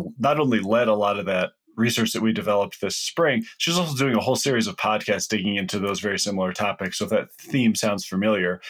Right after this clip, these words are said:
it's something that we're going deeper into across a lot of content at S G two.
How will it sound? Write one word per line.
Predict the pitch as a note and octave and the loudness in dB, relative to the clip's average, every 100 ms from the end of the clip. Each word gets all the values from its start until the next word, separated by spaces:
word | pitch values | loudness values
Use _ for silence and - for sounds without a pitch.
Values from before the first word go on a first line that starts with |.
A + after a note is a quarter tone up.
| - - | -16 -6
it's | A2 | -2
something | A2+ G2+ | -2 0
that | F#2+ E2 | -2 -2
we're | F#2 | -2
going | F#2+ F#2+ | -2 -2
deeper | F#2 F#2+ F#2 | -4 -6 -6
into | F2+ F#2 F#2+ F2+ D#2 | -6 -6 -6 -6 -6
across | F#2+ G2 - | -4 -4 -2
a | |
lot | F#2 F2+ | -2 -2
of | F2 | -6
content | E2+ D2+ F2+ D#2+ | -8 -10 -10 -10
at | D#2+ | -10
S | - | -10
G | - | -10
two. | - E2+ | -8 -10